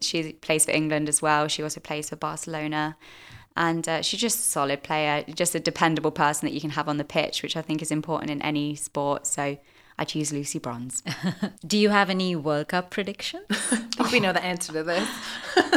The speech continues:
Speaker 1: I do, but I don't want to jinx it.
Speaker 2: No.
Speaker 1: Uh, I would obviously love for
Speaker 2: <laughs>
Speaker 1: England to win, but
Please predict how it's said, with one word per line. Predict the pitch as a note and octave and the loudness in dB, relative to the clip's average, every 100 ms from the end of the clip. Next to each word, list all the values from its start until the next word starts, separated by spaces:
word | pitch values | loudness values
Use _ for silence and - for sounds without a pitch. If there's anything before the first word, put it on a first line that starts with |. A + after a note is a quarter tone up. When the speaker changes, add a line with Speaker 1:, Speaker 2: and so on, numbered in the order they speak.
| - - A3 | 4 4 6
Speaker 1:
I | G3 | 6
do, | - G#3 G#3 | 8 8 8
but | - | 6
I | E3+ | 6
don't | F3 E3+ | 10 10
want | D#3+ D#3+ | 10 4
to | D#3 | 2
jinx | - D#3+ D#3+ - | 4 4 2 2
it. | G#3 | 6
Speaker 2:
No. | - A3+ A#3 | 10 10 10
Speaker 1:
Uh, | A#3+ A#3+ A#3 E3+ E3 | 10 10 10 8 8
I | G3 G3 | 10 10
would | F#3+ | 10
obviously | F#3+ F#3+ F#3+ G3+ | 8 6 4 4
love | F3+ D#3+ E3 | 6 8 8
for | - | 6
Speaker 2:
<laughs> | D#3 | 6
Speaker 1:
England | D#3 D#3 D#3 | 6 4 2
to | D#3+ | 2
win, | D#3 D3+ D3+ D3+ | 4 4 4 2
but | - D3 - | 6 6 4